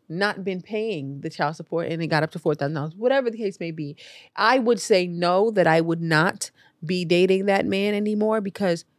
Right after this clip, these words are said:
you're late on child support. And honestly, here's another thing. When you marry somebody, you marry their child support. I am not t-,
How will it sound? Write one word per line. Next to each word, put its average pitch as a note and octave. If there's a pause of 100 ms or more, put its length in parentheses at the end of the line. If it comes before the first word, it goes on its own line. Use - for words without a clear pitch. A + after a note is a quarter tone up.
(160)
you're E3+
late F3
on D#3+
child D3+
support. -
And G#3+
honestly, D4
here's C4+
another G#3+
thing. C3+ (260)
When G#3+
you C4+
marry C#4+
somebody, C#4
you B3+
marry G#3 (220)
their F3
child C#3+
support. C3+ (500)
I C4+
am A3
not A#3+
t-, A#3+